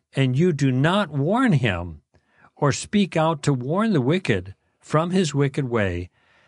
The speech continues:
that he may live, that wicked man shall die in his iniquity, but his blood I will require at your hand. Yet if you have warned the wicked,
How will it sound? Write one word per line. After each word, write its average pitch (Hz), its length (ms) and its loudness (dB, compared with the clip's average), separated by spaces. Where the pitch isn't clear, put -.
that 117 180 0
he 139 140 2
may 143 180 2
live, 87 420 -2
that 151 260 0
wicked 156 320 -2
man 110 240 0
shall 135 200 -2
die 113 240 0
in 123 120 -2
his 117 160 -2
iniquity, 101 420 -2
but 98 240 -2
his 135 240 0
blood 110 320 0
I 123 400 0
will 127 220 0
require 110 640 -2
at 107 400 0
your 98 540 0
hand. 87 520 -8
Yet 147 160 2
if 127 160 -2
you 127 100 4
have 139 200 2
warned 143 320 -2
the 135 80 -2
wicked, 98 400 -4